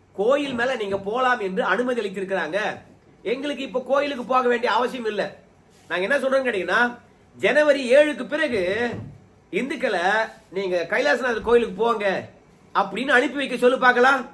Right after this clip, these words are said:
ஜனவரி ஏழுக்கு பிறகு இந்துக்கள் போலாம் அப்படின்னு சொன்னாங்கன்னா நல்ல நோக்கத்துடன் இந்துக்களுடைய வழிபாட்டு உரிமைக்காகத்தான் இவங்க மேல அனுப்பிச்சிருக்காங்க அப்படின்னு சொல்லிட்டு நாங்க நம்புவோம். இல்லனா இஸ்லாமியர்களுக்காக தான் இவங்க அனுப்பிச்சிருக்காங்க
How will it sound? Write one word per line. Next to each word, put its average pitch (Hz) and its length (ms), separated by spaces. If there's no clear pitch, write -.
ஜனவரி 240 500
ஏழுக்கு 269 380
பிறகு 240 560
இந்துக்கள் 254 420
போலாம் 262 680
அப்படின்னு 170 280
சொன்னாங்கன்னா 240 640
நல்ல 277 340
நோக்கத்துடன் 240 680
இந்துக்களுடைய 269 440
வழிபாட்டு 254 600
உரிமைக்காகத்தான் 285 920
இவங்க 196 220
மேல 247 320
அனுப்பிச்சிருக்காங்க 240 500
அப்படின்னு 254 260
சொல்லிட்டு 240 300
நாங்க 196 220
நம்புவோம். 247 380
இல்லனா 262 360
இஸ்லாமியர்களுக்காக 240 840
தான் 247 180
இவங்க 214 260
அனுப்பிச்சிருக்காங்க 196 600